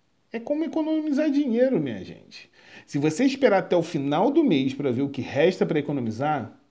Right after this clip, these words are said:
provavelmente não restará nada. Faça um orçamento antecipado do seu tempo.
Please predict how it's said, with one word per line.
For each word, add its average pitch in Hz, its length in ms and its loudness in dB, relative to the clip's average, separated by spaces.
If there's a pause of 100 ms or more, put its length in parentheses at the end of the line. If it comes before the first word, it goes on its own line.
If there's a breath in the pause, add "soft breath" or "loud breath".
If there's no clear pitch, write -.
(500)
provavelmente 110 560 -4
não 101 120 -6
restará 110 400 -8
nada. 73 360 -16 (580 soft breath)
Faça 147 520 -6
um 131 140 -4
orçamento 117 840 -8 (120)
antecipado 151 1300 -6 (680)
do 104 100 -14
seu 104 200 -8
tempo. - 340 -18